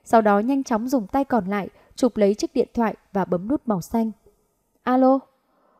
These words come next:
Cô sau lưng về phía hắn và cất giọng nghiêm túc. Khê ca, là em nè,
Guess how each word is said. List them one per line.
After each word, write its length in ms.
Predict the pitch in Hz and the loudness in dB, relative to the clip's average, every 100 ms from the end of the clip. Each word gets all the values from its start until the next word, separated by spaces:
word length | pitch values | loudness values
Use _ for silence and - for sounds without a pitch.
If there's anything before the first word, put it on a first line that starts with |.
| _ _ | _ _
Cô 120 | 226 | 2
sau 180 | 208 208 | 4 2
lưng 220 | 208 202 | 2 0
về 140 | 196 175 | -2 -4
phía 120 | - 185 | -2 -4
hắn 300 | 196 190 254 - _ | -4 -6 -10 -14 _
và 160 | - 202 | -2 0
cất 240 | - 330 | 0 -2
giọng 160 | - 208 | -2 -6
nghiêm 220 | - 196 - | -4 -6 -2
túc. 180 | 277 - _ _ _ _ _ _ _ - | -2 -2 _ _ _ _ _ _ _ -2
Khê 140 | 226 | 0
ca, 340 | 214 226 220 202 _ _ | 0 -2 -2 -6 _ _
là 100 | 247 | -4
em 300 | - 277 285 | 0 -2 0
nè, 240 | 269 226 | 0 0